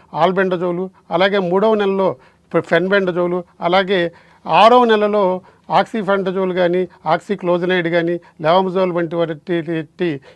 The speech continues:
ఈ నట్టల నివారణ మందులు త్రాపించినట్లయితే వాటిలో ఉండే రకరకాలైనటువంటి ఈ యొక్క ఈ పొట్ట జలగలు, లేకపోతే కార్జాపు జలగలు నివారించబడి అది సకాలంలో మంచి బరువుని పెరుగుతాయి. కాబట్టి నట్టల నివారణ మాత్రం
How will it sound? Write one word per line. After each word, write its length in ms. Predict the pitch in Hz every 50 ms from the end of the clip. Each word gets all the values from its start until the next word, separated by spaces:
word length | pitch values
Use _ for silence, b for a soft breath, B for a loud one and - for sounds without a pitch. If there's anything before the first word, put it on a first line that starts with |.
| B -
ఈ 60 | 175
నట్టల 320 | 160 165 160 151 208 214 208
నివారణ 300 | 196 190 190 185 180 185
మందులు 480 | 180 175 180 165 170 175 170 156 143 b b b b b -
త్రాపించినట్లయితే 800 | 175 170 185 170 196 185 170 165 175 165 - 180 165 160 156 170
వాటిలో 340 | 156 170 170 - 175 175 170
ఉండే 280 | 160 170 170 196 185
రకరకాలైనటువంటి 1200 | 165 175 170 - 208 214 202 214 226 226 226 220 214 208 208 202 185 202 190 180 170 185 170 151 b b b b b
ఈ 60 | 180 165
యొక్క 440 | 180 170 175 - 190 175 151 143 b b b b b b 202
ఈ 120 | 175 165 165
పొట్ట 280 | - 175 165 170 -
జలగలు, 580 | 196 180 185 175 170 160 175 170 170 180 175 170 b b b b 190
లేకపోతే 420 | 185 180 165 165 160 170 - 180
కార్జాపు 480 | 170 - 180 190 185 170 202 202 175 170
జలగలు 360 | 160 185 175 170 165 175 175
నివారించబడి 840 | 156 165 160 170 180 180 175 170 - 180 151 170 165 160 170 143 - b b b b b 180
అది 240 | 175 165 180 170
సకాలంలో 800 | 147 - 180 180 - 202 208 214 214 214 214 196 196 190 165 147 - 190
మంచి 360 | 170 165 185 170 - 208 175
బరువుని 500 | 147 139 170 175 190 196 190 190 170 143
పెరుగుతాయి. 640 | - - _ _ - 185 170 180 170 - 175 170
కాబట్టి 380 | 165 175 165 165 170 - 180 151
నట్టల 340 | 160 165 165 - 202 208 208
నివారణ 420 | 196 190 185 185 185 175 175 175
మాత్రం 420 | 170 170 160 - 180 170 170 151